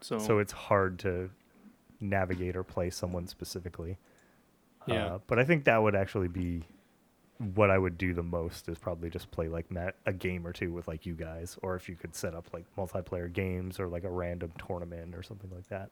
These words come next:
Speaker 2: that'd be fun.
Speaker 1: Yeah.
Speaker 2: Um,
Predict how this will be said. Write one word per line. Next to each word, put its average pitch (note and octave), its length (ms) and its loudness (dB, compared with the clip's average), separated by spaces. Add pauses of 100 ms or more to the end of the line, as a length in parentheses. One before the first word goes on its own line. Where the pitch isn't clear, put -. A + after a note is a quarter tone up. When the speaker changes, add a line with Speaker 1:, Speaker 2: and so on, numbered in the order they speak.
Speaker 2:
that'd G#2 160 -8
be - 80 -20
fun. - 260 -14 (840)
Speaker 1:
Yeah. D3 220 2 (1500)
Speaker 2:
Um, G#2+ 800 2